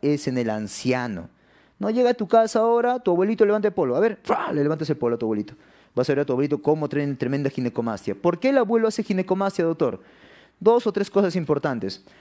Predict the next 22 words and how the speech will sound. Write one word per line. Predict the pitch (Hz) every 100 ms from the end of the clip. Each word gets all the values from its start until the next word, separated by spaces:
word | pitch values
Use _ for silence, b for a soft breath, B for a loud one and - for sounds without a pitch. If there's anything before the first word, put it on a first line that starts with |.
| B B _ _ _ _ -
Aumenta | 156 160 190 233 208 190 147
la | 143
actividad | 131 - 127 135 160
de | 151
la | 127 -
aromatasa | 135 127 127 - 156 156 160 -
extraglandular. | 151 - 139 123 123 120 147 139 - _ _ _ _ _ _ b b b -
Segundo, | - 160 208 214 143 92 - B B
su | - 170 170
hígado | 226 240 175 156
ya | 170 175
no | 190
funciona | - 156 165 160
bien. | 180 226
Claro, | 104 104 110
pues | 123
está | -
anciano, | 127 120 202 139 95
ya | 127
no | 131
funciona | 135 117 123
bien. | 131 185